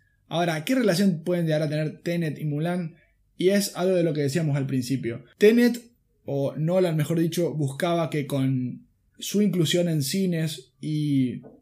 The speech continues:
su exclusividad en realidad en cines, que no se, no, no se pase por streaming, buscaba que películas como Mulan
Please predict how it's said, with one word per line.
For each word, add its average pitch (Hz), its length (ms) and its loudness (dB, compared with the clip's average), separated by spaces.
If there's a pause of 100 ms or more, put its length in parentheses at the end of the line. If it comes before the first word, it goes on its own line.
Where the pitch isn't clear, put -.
(160)
su - 200 -2
exclusividad 175 880 2
en 156 80 -2
realidad 135 480 -2
en 135 160 -2
cines, 151 380 -2
que 131 80 -8
no 151 180 -2
se, 151 300 -2
no, 160 400 -4
no 170 100 -2
se 180 120 -2
pase - 460 -2
por 151 200 -4
streaming, 180 640 -4 (540)
buscaba 240 880 -2 (160)
que 240 480 -6 (340)
películas 185 460 0
como 170 200 0
Mulan 214 640 -2